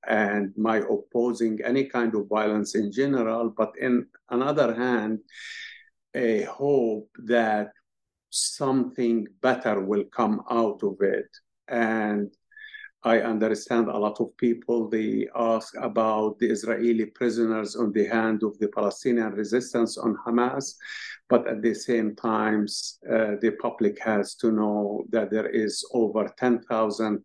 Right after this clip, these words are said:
Palestinian political prisoners on the hand of the Israeli, uh, over, uh, two hundred, uh,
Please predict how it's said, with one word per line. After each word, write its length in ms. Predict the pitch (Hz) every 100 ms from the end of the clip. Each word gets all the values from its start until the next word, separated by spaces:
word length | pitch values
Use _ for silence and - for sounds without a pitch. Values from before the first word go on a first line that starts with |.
| -
Palestinian 920 | 104 104 - - 127 107 104 104 98 -
political 500 | 110 - - 104 101
prisoners 800 | - 113 107 104 101 104 - - _ - - - - - -
on 140 | 110
the 100 | 107
hand 300 | 107 113 104
of 120 | 98
the 100 | 110
Israeli, 880 | 104 98 110 101 123 120 113 113 117 127 _ - - -
uh, 280 | 110 107 104 -
over, 840 | - 120 104 110 101 101 104 101 98
uh, 40 | - -
two 200 | 135 113
hundred, 720 | 113 117 104 101 107 104 - _ -
uh, 500 | 104 101 101 104